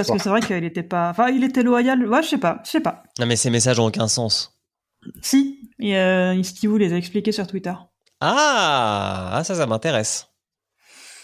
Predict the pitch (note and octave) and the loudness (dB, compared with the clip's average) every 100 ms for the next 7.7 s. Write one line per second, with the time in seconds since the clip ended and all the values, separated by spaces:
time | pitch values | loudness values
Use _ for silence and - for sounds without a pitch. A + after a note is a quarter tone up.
0 | - - - A3 G3 G3 A3 C4 C#4 F#3+ | -14 -14 -8 -4 0 2 2 4 2 0
1 | G#3+ F3+ E3+ E3+ E3+ E3+ E3+ E3+ B3 - | -2 -2 0 -2 -2 -2 -4 -4 -4 -4
2 | - G3 - - - F#3+ F#3 F3 F3+ F3+ | -6 -6 -4 -6 -6 -6 -4 -4 -4 -8
3 | G#3+ G#3 - - F3 - - - G3+ G#3 | -8 -8 -8 -8 -8 -8 -10 -8 -4 -4
4 | G3+ F3+ F3 - A#3 B3+ C4+ - _ - | -4 -6 -8 -2 0 0 -4 -10 _ -20
5 | - - - - _ _ _ A3 A3 A3 | -18 -18 -18 -20 _ _ _ 0 4 6
6 | G#3+ G3+ A#3 A3+ G#3 G#3+ C#4 C4+ C4+ B3+ | 4 4 2 2 2 2 2 2 0 2
7 | B3+ B3+ B3+ B3+ - - - | 0 0 2 2 0 -6 -8